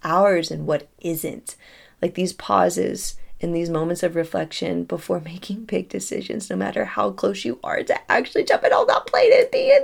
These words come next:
there. It's, like, <gasps> so important. It's in moments like this, you know, that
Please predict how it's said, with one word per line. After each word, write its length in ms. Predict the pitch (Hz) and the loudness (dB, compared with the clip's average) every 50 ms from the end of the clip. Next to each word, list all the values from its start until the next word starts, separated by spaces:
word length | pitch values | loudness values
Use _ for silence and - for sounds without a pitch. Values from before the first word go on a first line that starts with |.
| 554 | 6
there. 320 | 523 - - 262 233 214 415 | 6 6 8 8 8 6 6
It's, 160 | - - - | 4 0 0
like, 420 | 320 233 233 247 233 240 240 - 440 494 508 523 508 494 480 480 | 2 6 6 8 6 6 4 4 4 8 10 10 12 12 10 8
<gasps> 380 | 453 427 392 359 330 320 - - | 6 6 4 2 -2 -6 -10 -10
so 800 | - - - - - 254 285 285 277 277 269 247 214 - - - - | -6 -4 -4 -2 0 0 0 2 2 2 2 2 2 0 -4 -6 -6
important. 880 | 185 180 170 - - 170 165 160 165 - - - - - - - - _ _ _ _ _ _ _ _ _ _ _ _ _ _ _ _ _ _ _ _ _ _ _ - - - - - - - - _ _ _ _ _ _ _ _ _ _ - | -8 -6 -4 -2 0 0 0 0 -2 -4 -4 -4 -4 -6 -10 -18 -20 _ _ _ _ _ _ _ _ _ _ _ _ _ _ _ _ _ _ _ _ _ _ _ -20 -20 -20 -20 -20 -20 -20 -20 _ _ _ _ _ _ _ _ _ _ -4
It's 160 | 208 190 - | -4 -2 2
in 220 | - 196 202 196 190 | 4 4 6 6 8
moments 800 | 180 170 175 185 220 269 277 262 247 - - - - - - _ _ _ _ _ _ - | 8 8 8 8 6 6 6 6 4 2 -2 -4 -4 -6 -8 _ _ _ _ _ _ -8
like 260 | 165 196 180 - - 175 | -8 -8 -8 -6 -2 2
this, 520 | 180 180 180 185 180 175 - - - - | 4 6 6 6 4 2 0 -4 -2 -2
you 80 | 180 175 | 0 0
know, 220 | 175 170 170 165 | 2 2 2 4
that 320 | 165 165 160 156 - - | 4 4 4 2 0 -2